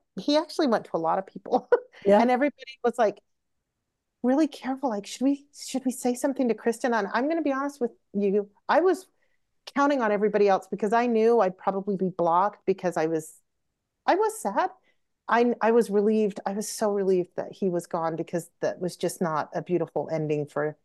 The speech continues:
Speaker 2: No.
Speaker 1: for the life of a beautiful man. But,
Speaker 2: Mm.
Speaker 1: but, um, I had a lot of friends, and I said,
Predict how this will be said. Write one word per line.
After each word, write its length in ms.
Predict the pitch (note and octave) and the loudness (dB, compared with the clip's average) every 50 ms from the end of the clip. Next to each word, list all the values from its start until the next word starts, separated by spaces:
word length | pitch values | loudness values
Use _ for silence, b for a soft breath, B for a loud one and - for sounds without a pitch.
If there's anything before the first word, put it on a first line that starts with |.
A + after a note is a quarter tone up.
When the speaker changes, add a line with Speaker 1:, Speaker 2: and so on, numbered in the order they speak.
| - - | -10 -6
Speaker 2:
No. 200 | F3+ F3 E3+ E3+ E3 | -4 -2 0 0 2
Speaker 1:
for 320 | E3 D#3 D3+ C#3+ A#2+ - _ _ | 4 4 4 4 2 -2 _ _
the 60 | E3 | 0
life 280 | D#3 D3+ D3 D3+ D3+ - | 2 2 2 2 0 -2
of 100 | D#3 C#3+ | -6 -8
a 60 | C#3+ | -6
beautiful 400 | D3 - D#3 D3 C#3+ C#3+ - D#3 | -4 -2 0 0 0 -2 -4 -4
man. 300 | D3+ D3 C#3 C#3+ C#3+ D3 | -2 -2 -2 -2 -2 -2
But, 320 | D3 - D#3+ D3+ - - _ | 2 2 2 2 2 -4 _
Speaker 2:
Mm. 200 | - A#3 A3 B3 - _ _ _ _ _ _ _ _ _ _ _ _ _ | -8 -8 -8 -8 -10 _ _ _ _ _ _ _ _ _ _ _ _ _
Speaker 1:
but, 380 | G3 F#3 F3+ - - - - - - | 4 4 4 4 0 -6 -12 -6 -2
um, 540 | - F3+ E3+ E3 D#3+ D#3 D#3 D3+ D#3 E3 D#3+ _ _ _ _ _ _ _ _ _ _ _ _ _ _ _ _ _ _ _ _ _ _ _ _ - | 0 0 0 0 0 0 -2 -4 -4 -8 -10 _ _ _ _ _ _ _ _ _ _ _ _ _ _ _ _ _ _ _ _ _ _ _ _ -4
I 60 | F3+ | -2
had 140 | F#3 F#3+ F#3+ | 0 2 2
a 40 | F3+ | 4
lot 180 | E3 E3 E3 | 4 4 2
of 80 | E3 - | 2 2
friends, 280 | - F#3 E3 E3+ E3+ D#3 | 2 2 2 2 2 0
and 60 | E3 D#3+ | -2 -2
I 60 | D#3+ | -2
said, 200 | D3+ - E3 | -2 -4 -4